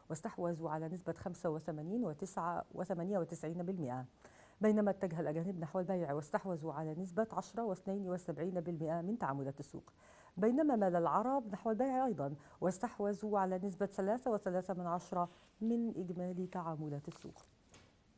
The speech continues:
ما زلنا مع فئات المتعاملين داخل السوق، حيث مال المستثمرون الأفراد نحو الشراء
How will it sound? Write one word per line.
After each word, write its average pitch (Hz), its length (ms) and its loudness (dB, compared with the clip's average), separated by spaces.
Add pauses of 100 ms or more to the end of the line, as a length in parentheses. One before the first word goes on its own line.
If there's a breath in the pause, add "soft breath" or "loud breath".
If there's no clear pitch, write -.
(1400)
ما 190 80 -2
زلنا 233 320 0
مع 196 160 -2
فئات 175 340 -4
المتعاملين 165 600 -4
داخل 139 260 -8
السوق، - 260 -12 (380 loud breath)
حيث 208 260 2
مال 339 220 2
المستثمرون 254 760 2
الأفراد 226 400 0
نحو 226 180 -2
الشراء 160 380 -2